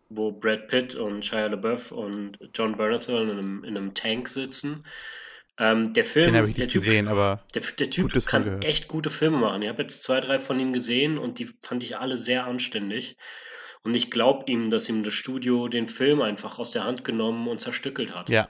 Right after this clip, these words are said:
Speaker 1: Weil The Suicide Squad ist einer der schlechtesten Filme, die ich in den letzten Jahren gesehen habe.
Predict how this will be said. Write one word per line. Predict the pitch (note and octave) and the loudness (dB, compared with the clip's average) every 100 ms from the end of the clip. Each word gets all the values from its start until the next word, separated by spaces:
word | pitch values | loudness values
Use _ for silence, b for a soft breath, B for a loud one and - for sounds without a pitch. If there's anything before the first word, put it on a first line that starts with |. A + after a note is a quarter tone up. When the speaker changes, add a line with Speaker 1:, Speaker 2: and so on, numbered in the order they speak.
| _ | _
Speaker 1:
Weil | A2 A2 A2 | 2 4 4
The | A#2+ | 0
Suicide | - D3 C#3 B2+ | 0 0 4 2
Squad | B2+ B2+ A#2+ | 2 0 0
ist | A#2+ | 2
einer | A#2 A#2 | 2 2
der | A2+ | 2
schlechtesten | - B2 B2 B2 - A#2+ A#2 A#2 - | 2 0 0 -8 -4 -2 -2 -4 -8
Filme, | - B2 A#2+ A#2+ | -4 0 0 0
die | A#2 | 0
ich | A2+ - | -2 -2
in | |
den | A2+ A2+ | -4 -2
letzten | A2+ - A2 | -4 -4 -4
Jahren | G#2 G#2+ | -2 -2
gesehen | G2+ G2 G2+ A2 A#2 | -4 -4 -4 -4 -4
habe. | B2+ C3+ D#3 | -4 -4 -8